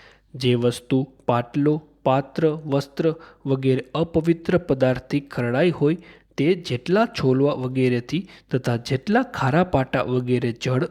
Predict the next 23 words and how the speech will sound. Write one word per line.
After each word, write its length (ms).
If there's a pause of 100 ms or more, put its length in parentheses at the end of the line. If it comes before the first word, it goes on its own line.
વડે 340
ધોવાથી 600 (480)
ગંધ 380
તથા 380
ખરડ 420
દૂર 420
થાય 240 (320)
અને 220
તેની 280
મૂળ 320
સ્થિતિને 600
પામે, 460 (360)
તે 180
જ 220
તેની 260
શુદ્ધિ 440
માની 340
છે. 280 (340)
એ 140
રીતે 300
દ્રવ્યની 680
શુદ્ધિ 440
કહી. 420